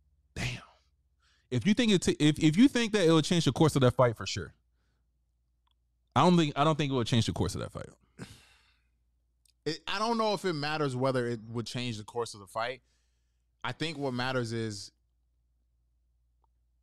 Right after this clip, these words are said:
Speaker 2: again, we don't know. We can't say.
Speaker 1: True.
Speaker 2: Because for that whole fight, Trinaldo, I don't think he had an opportunity to shoot another takedown like that again.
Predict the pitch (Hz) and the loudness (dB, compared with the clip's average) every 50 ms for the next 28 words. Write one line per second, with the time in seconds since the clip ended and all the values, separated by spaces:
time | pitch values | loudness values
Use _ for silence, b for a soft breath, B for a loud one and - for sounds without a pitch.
0 | _ - - 160 151 185 175 139 123 127 170 226 262 262 208 147 139 143 185 240 | _ -8 -6 -4 -4 -4 -4 -4 -4 -2 -2 -2 -2 -2 -2 -2 -2 -2 0 0
1 | 190 117 110 123 156 - 226 226 190 151 - - 185 139 98 85 - - - - | 0 0 -2 -4 -4 -4 -4 -4 -4 -6 -4 -4 -4 -4 -4 -6 -10 -12 -8 -4
2 | 110 107 131 139 - _ _ _ _ _ _ - 135 139 - 185 170 156 139 131 | -2 -2 -2 -2 -4 _ _ _ _ _ _ -6 -6 -4 -2 -2 -2 -2 -6 -10
3 | - _ - - - 180 185 196 196 185 196 214 220 220 214 - 226 226 226 202 | -14 _ -14 -8 -6 -4 -4 -2 -2 0 2 2 2 0 0 -2 -2 -2 -2 -4
4 | 175 - _ _ _ _ _ _ - - - 170 165 175 208 220 208 196 185 170 | -6 -10 _ _ _ _ _ _ -12 -8 -4 -2 0 0 0 0 0 0 0 -2
5 | 156 - - 165 185 202 185 202 175 151 190 180 165 - 143 135 170 180 170 165 | -2 -4 -4 -2 -2 -2 -4 -4 -6 -6 -6 -6 -6 -8 -8 -6 -6 -4 -4 -2
6 | 160 160 156 139 - - - 180 165 165 143 - - 185 160 151 151 143 135 127 | -2 -2 -4 -4 -4 -6 -6 -4 -4 -4 -4 -4 -6 -6 -6 -4 -2 -2 -4 -4
7 | - 170 - 120 - 147 123 117 110 107 104 110 104 101 98 92 101 87 | -4 -6 -6 -6 -6 -8 -6 -6 -6 -8 -8 -8 -10 -10 -12 -16 -20 -20